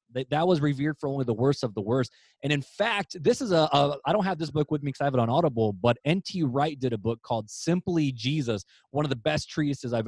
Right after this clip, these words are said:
ever, ever, ever read about the his-, not, not as much historicity of Jesus, but more so of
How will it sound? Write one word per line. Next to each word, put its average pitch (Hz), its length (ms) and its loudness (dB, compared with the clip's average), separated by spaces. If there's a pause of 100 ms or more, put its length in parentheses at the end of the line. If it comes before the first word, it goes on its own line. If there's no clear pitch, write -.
ever, 120 240 -2 (220)
ever, 151 440 2
ever 143 320 0
read 127 260 2
about 120 200 -2
the 117 80 -2
his-, 117 160 -4 (200)
not, 196 240 -6
not 226 180 -4 (120)
as 135 120 -4
much 135 200 -6
historicity 160 640 -4
of 160 80 -2
Jesus, 170 400 -6 (320)
but 139 160 0
more 147 260 0
so 147 440 0
of 113 340 0